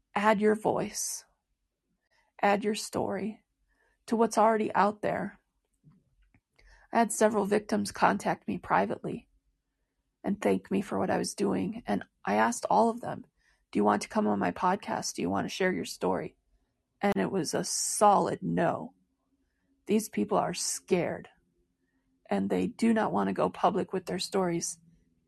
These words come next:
yet. But I would challenge you who have a story, if you feel like you can do it, first and foremost, report it to the police.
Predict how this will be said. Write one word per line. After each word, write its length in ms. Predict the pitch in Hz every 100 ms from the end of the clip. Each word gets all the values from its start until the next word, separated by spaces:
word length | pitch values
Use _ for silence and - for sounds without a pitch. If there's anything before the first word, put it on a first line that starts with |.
| _ _ 185
yet. 540 | 214 202 - - - _ _ _ _ _ _ _ _ _ _ _ _ _ _ _ _ _ _ - - - _ -
But 80 |
I 100 | 190
would 140 | 208 190
challenge 400 | - 277 269 247
you 140 | 226
who 80 | 220
have 240 | 208 196
a 20 | 196
story, 560 | - 214 208 185 196 - - - - _ -
if 220 | 240 240
you 80 | 254
feel 260 | - 247
like 220 | 240 226 240
you 80 |
can 200 | - 220
do 220 | 202 208 202
it, 220 | 208 - - _ _ _ _ _ _ _ _
first 340 | - 320 -
and 140 | 247 -
foremost, 580 | 233 277 208 202 - - _ _ -
report 320 | 247 294 359
it 100 | 349
to 100 | 294
the 100 | 254
police. 680 | - 262 330 254 - -